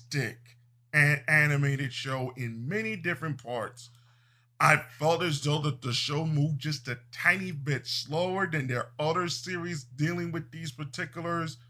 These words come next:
particular, with this particular franchise. There could have been more impact on some of the other parts of the story there. They have the money, they have the influence, as it were,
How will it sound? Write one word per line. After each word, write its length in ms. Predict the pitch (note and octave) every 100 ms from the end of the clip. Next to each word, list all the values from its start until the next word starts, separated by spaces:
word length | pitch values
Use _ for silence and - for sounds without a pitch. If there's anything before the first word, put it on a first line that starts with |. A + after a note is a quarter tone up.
| _ _ _ -
particular, 500 | D3 C#3+ F#3 F3+ D#3+ D#3
with 160 | D3+
this 140 | D#3+ C#3+
particular 420 | D#3+ E3+ E3 D#3+
franchise. 1080 | - E3+ E3+ D#3+ F3 E3 E3 D#3+ D#3 C#3 - - _ _ _ _ _ _ _ _ _ _ _ _ _ _ _ _ _ _ _ -
There 140 | E3
could 240 | D3+ F#3 F#3
have 180 | D#3+
been 260 | D#3 D3+ C3+
more 280 | D#3 F3 -
impact 640 | E3 F3 D#3 D#3+ E3+ E3 D3
on 160 | E3
some 380 | - - E3+ F3
of 60 | C#3+
the 180 | D3+ -
other 180 | D#3+ F3
parts 400 | - F3+ F3 D#3+
of 80 | D#3
the 100 | D#3
story 540 | - F3 F3 F3 E3+
there. 400 | D3 E3 E3 E3
They 240 | C#3 A#2+ - -
have 340 | D#3 E3+ D3+
the 60 | D#3+
money, 460 | D#3+ D#3+ D#3+ D#3+
they 180 | D#3 B2+
have 600 | A#2+ C#3+ D3+ D#3+ D#3 C#3+ -
the 320 | C#3+ C#3+ C#3+ - - -
influence, 800 | F3 E3+ D#3+ - E3+ E3 E3+ D3
as 240 | D#3+ D3+ D#3
it 160 | D3
were, 540 | D3+ D#3+ D#3+ D#3+ D#3